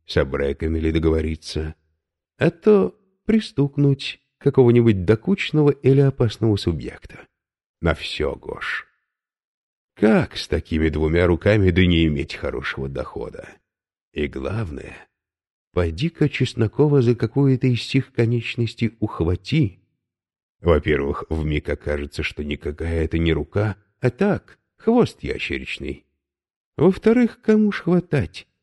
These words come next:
коли сам Иван Иваныч главный хвататель? И вообще, люди у нас нынче в стране хорошие, понятливые, удобные для совместного проживания,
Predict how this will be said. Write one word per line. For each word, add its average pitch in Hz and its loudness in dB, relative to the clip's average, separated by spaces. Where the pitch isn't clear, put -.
коли 98 6
сам 87 2
Иван 87 6
Иваныч 78 2
главный 80 2
хвататель? - -8
И 220 2
вообще, 214 2
люди 247 2
у 190 4
нас 156 0
нынче 110 2
в - -10
стране 76 -2
хорошие, - -8
понятливые, 85 0
удобные 185 2
для 73 -2
совместного 73 -2
проживания, 67 -8